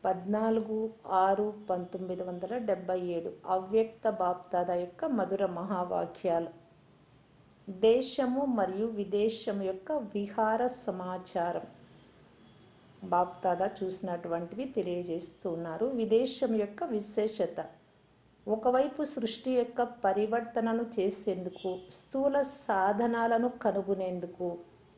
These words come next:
మరియు ప్రకృతి యొక్క తత్వాలపై విజయం పొందడానికి నిమిత్తులై ఉన్న ఆత్మలు, వైజ్ఞానికులు తమ ఇన్వెన్షన్లను రిఫైన్ చేయట్లో నిమగ్నమై ఉన్నారు.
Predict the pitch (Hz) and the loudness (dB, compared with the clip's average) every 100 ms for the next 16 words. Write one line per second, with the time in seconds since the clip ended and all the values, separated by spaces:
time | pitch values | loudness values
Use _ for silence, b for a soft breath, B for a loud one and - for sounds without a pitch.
0 | - - - - - - 226 254 285 311 | -20 -20 -20 -20 -20 -6 4 4 4 0
1 | 320 - 214 214 269 285 277 269 269 269 | -2 2 2 2 -2 -2 0 0 2 0
2 | 269 208 196 - 226 240 247 247 254 247 | 2 0 0 -2 0 2 2 2 2 2
3 | 196 196 202 - 247 247 233 202 - - | 0 -6 -6 0 2 4 2 0 -6 -16
4 | - - - - - 220 220 240 202 190 | -20 -20 -20 -20 2 4 6 4 4 2
5 | 185 180 156 - _ _ _ _ _ _ | 0 -6 -12 -16 _ _ _ _ _ _
6 | - 226 262 277 294 - 269 254 226 214 | 0 4 6 4 2 0 2 6 6 4
7 | 220 269 220 196 196 - 220 208 180 175 | 0 0 2 0 -2 -4 0 0 0 2
8 | 196 202 202 233 240 226 226 202 262 - | 2 0 -2 0 0 0 -2 -2 -4 0
9 | 226 208 185 196 220 247 247 254 - 214 | 2 2 2 2 6 6 6 2 -4 -2
10 | 196 196 262 220 226 - 262 262 254 233 | 0 0 2 2 0 0 0 0 -2 -2
11 | 208 208 202 262 381 220 208 208 - 196 | -2 -2 -4 -4 -4 -4 -4 -6 -8 -2
12 | 214 226 202 226 226 262 202 180 165 | 0 0 0 0 4 4 2 2 0